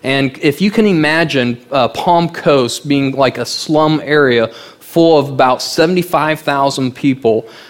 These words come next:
um, there was this one section that we got to visit where people are living in desperate situations, and these slum areas are all across the community.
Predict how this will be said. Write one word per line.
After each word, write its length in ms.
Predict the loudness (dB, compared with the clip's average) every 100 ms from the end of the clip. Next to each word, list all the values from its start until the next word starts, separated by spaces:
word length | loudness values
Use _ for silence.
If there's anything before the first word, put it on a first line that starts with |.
| -6
um, 420 | -2 0 0 -4 -10 -2
there 160 | 2 2
was 180 | 2
this 220 | 0 -4 0
one 260 | 2 2
section 440 | 0 0 -2 -2 -2
that 120 | 0
we 200 | 0 2
got 220 | 0 0
to 100 | -4
visit 560 | 0 0 2 0 -2 -6 -16
where 240 | -2 0 0
people 380 | 0 -6 2 2
are 120 | 4
living 720 | 2 2 2 2 0 0 -2
in 240 | -4 -4
desperate 420 | 0 0 2 -2 -2
situations, 840 | -6 -4 0 0 0 -2 -4 -2
and 260 | -4 -2
these 180 | 0 -2
slum 300 | -2 0 0
areas 380 | 0 2 2 2
are 100 | -2
all 360 | 0 2 2 0
across 380 | 0 2 2 -2
the 80 | -6
community. 680 | -4 -4 -2 -2 -4 -6